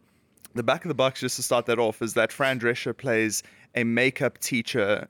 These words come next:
in New York City. And then she's approached by this, um, servant from a satellite states of a dictator in a satellite state in, in Europe. I think it might be fictional, I'm not sure.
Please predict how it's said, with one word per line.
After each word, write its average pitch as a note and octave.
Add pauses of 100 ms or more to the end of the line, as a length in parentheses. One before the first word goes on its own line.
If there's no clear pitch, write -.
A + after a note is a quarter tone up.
(100)
in A2+
New A2+
York A2
City. - (460)
And B2+
then B2+
she's B2+
approached -
by A#2+
this, A2+ (480)
um, A2 (100)
servant C#3+
from G#2 (340)
a A#2
satellite A#2+
states - (140)
of G#2+
a B2
dictator A#2
in G2+
a A2
satellite G#2+
state G2
in, F#2
in G2
Europe. G#2
I G#2
think D#3
it E3+
might A2+
be A2
fictional, -
I'm F2+
not G2+
sure. -